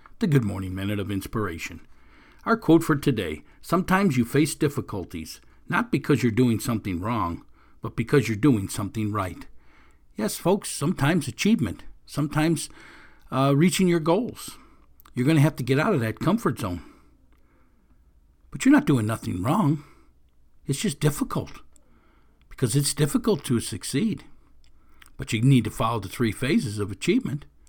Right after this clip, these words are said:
passion, goal setting, and mindset. Can't wait to get into this quote a little bit later here. But I'm asking you, do you know anybody out there who needs this emotional health tune-up? Maybe they need to learn the ability to cope with stress.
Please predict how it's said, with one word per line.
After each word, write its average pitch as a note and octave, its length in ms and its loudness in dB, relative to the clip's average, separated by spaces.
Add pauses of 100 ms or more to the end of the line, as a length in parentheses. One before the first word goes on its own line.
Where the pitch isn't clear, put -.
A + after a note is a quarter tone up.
(200)
passion, A#2 480 -2 (140)
goal G#2 180 -4
setting, G#2+ 500 -4
and G2 120 -4
mindset. A#2+ 560 0 (1300)
Can't E4 200 -2
wait E3 180 2
to A2 60 -6
get A2+ 140 -2
into A2+ 220 0
this A2+ 160 -6
quote C3 340 -4
a - 20 -4
little A2 220 -2
bit G#2 180 -6
later G#2 280 0
here. E3+ 260 0 (920)
But - 120 -4
I'm F4+ 100 4
asking A#3+ 340 6
you, A#2 240 6
do C3+ 80 2
you D#4 160 2
know G4 140 2
anybody D3 400 6
out B2 220 0
there B2 160 2
who A2 340 -6
needs A#2+ 220 2
this A#2 160 -4
emotional A2+ 560 0
health A2 340 -6
tune-up? A#2+ 380 0 (880)
Maybe G#4+ 180 6
they D#4 140 10
need E3+ 220 8
to C#3+ 60 8
learn B2+ 300 8
the A#2+ 80 6
ability A2+ 420 2
to F#2 60 -8
cope A2+ 300 -4
with A#2 100 -8
stress. - 560 -6